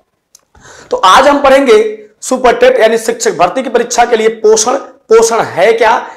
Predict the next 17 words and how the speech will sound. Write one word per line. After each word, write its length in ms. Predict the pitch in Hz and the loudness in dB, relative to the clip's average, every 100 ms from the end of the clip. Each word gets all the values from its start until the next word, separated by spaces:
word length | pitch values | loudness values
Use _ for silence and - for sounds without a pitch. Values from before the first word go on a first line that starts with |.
| - | -14
इसकी 240 | 220 214 240 | -12 -8 -4
आवश्यकता 540 | - 202 208 196 - | -2 -2 -4 -6 -2
हमें 280 | 196 185 175 | -2 -2 -6
क्यों 260 | 175 170 208 | -6 -6 -2
होती 280 | 220 220 277 | -2 -2 0
है, 400 | 233 180 - - _ - | 0 0 -6 -18 _ -6
या 200 | 175 226 240 - - _ _ | 2 4 4 0 -12 _ _
कि 80 | - | -14
पोषण 420 | 220 277 262 269 277 | -2 2 2 2 0
कितने 340 | 277 262 247 | -4 -2 0
प्रकार 380 | 247 220 220 220 | 0 2 2 2
का 100 | 214 | 0
होता 320 | 185 202 233 | -2 0 0
है 260 | 233 220 226 | 0 -2 -2
मानव 300 | 170 170 170 | -2 0 -2
के 140 | 165 | -4
लिए। 300 | 143 120 101 | -8 -10 -16